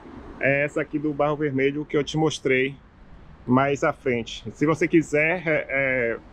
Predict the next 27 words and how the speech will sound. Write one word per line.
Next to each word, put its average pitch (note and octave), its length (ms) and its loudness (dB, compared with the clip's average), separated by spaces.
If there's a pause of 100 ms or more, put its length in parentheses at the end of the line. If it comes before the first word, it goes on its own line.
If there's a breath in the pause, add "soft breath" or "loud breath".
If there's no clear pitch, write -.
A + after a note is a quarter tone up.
(280)
anotar, D3 680 2
basta C#3+ 280 0
você D#3 480 -2 (420)
voltar F#3+ 260 2
um F#3+ 60 0
pouquinho, F3 580 -2 (600)
que D3+ 60 -20
você D3 260 -14
pega C#3+ 260 -8
o D3 60 -10
nome C#3+ 220 -12
da C#3+ 120 -4
rua C#3 280 -8
certinho, C3+ 480 -10
bonitinho, C#3 720 -10 (180)
e D3 100 -2
até F3 640 -4
reconhece D3 600 -6 (260)
que D#3+ 160 -4
o C#3 800 -4 (500)
posto D3 160 0
de D3+ 60 -16
gasolina D3+ 500 -8
tem D3+ 380 -16 (240)
uma D3+ 180 -4
torre, C#3+ 560 -4
de, A#2+ 160 -12